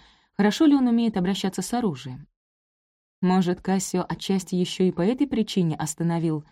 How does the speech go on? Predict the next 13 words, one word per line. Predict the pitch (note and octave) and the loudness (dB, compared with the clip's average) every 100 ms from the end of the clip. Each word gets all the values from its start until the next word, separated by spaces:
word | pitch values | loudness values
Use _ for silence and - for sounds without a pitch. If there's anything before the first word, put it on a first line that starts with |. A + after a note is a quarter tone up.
| _ | _
на | E3+ F3+ | -2 2
нём | F3+ D3 | 2 0
свой | B2 C#3+ D3+ | -4 -2 0
выбор? | D3 B2 B2 - _ _ _ _ _ _ | 0 -4 -8 -16 _ _ _ _ _ _
Или | G#3 C#4 | 4 6
его | C4 B3 | 4 2
присутствие | A3+ G#3+ - A3+ - G3+ G3+ | 0 0 0 -4 -2 0 2
здесь | E3 F#3+ F#3 - _ - - | 2 0 -2 -8 _ -6 -2
исключительно, | F3+ F#3+ F#3 - F#3 G3 F#3 | 0 2 2 2 0 2 0
чтобы | F3 E3+ E3+ | 0 0 0
подстроить | F3 E3+ - E3 F#3 F3+ | 0 -4 -2 0 0 0
мне | F3+ | 2
ловушку? | F3 E3 B3+ - - C3+ | 2 0 -4 -6 -14 -18